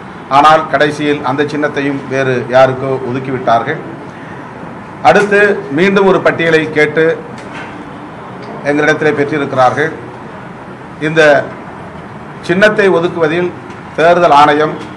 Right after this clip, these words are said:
காலம் தாழ்த்துவது ஏன் என்று விளங்கவில்லை. இந்த நிலையில் தேர்தல் பிரச்சாரத்திற்கான நேரம் நெருங்கிக் கொண்டிருக்கிறது. விரைந்து தொகுதிக்கு செல்ல வேண்டும் என்கிற கட்டாயம் இருக்கிறது.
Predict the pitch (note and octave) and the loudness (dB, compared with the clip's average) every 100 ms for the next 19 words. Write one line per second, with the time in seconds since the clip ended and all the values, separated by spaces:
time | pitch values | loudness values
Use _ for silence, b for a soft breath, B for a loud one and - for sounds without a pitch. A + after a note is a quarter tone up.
0 | - - - - - - C3+ D#3+ F#3 F#3 | -16 -16 -16 -16 -16 -2 4 6 6 4
1 | E3+ E3 D#3 D#3 D#3 E3 C3 D3 D#3+ D3+ | 4 4 4 -2 -2 -2 0 2 2 0
2 | D3 D3 C3+ D3 C#3+ B2+ C3+ D3+ - - | -2 -2 0 2 2 0 -2 -2 -8 -14
3 | - - - - - - - - - - | -14 -16 -16 -16 -16 -16 -16 -16 -16 -16
4 | - D3 D#3+ D#3 E3 F3 F3+ - D3+ D#3 | -8 -2 0 2 4 2 0 -6 -12 -12
5 | F3 E3 - - - - - - - - | -10 -12 -12 -16 -16 -16 -16 -16 -16 -16
6 | - - D#3+ E3+ E3 D#3+ - C#3+ C3+ E3 | -12 2 6 6 4 2 0 -2 6 6
7 | D#3+ D3 B2+ C#3+ C3 C#3 D3 C#3 C3+ D#3 | 6 -2 2 4 4 4 4 2 -2 -2
8 | D3+ C#3 C3 B2 B2 A#2+ D3 D3+ - - | -2 -2 -4 -4 -2 -2 -2 -6 -10 -14
9 | - - - - - - - C3+ D#3 F3 | -14 -14 -16 -16 -16 -14 -6 2 2 2
10 | E3+ E3+ - - D3 D#3+ D#3 D3 C3 C#3+ | 0 -2 -4 -2 -2 -2 -4 -4 -2 0
11 | C#3+ C#3 C#3 C3 B2+ B2+ B2 A#2 A2+ C#3+ | 2 0 -4 -6 -6 -2 -2 -2 2 4
12 | C#3+ C#3 B2 B2 A#2 C3 D3+ | 4 2 -2 -4 -4 -4 -6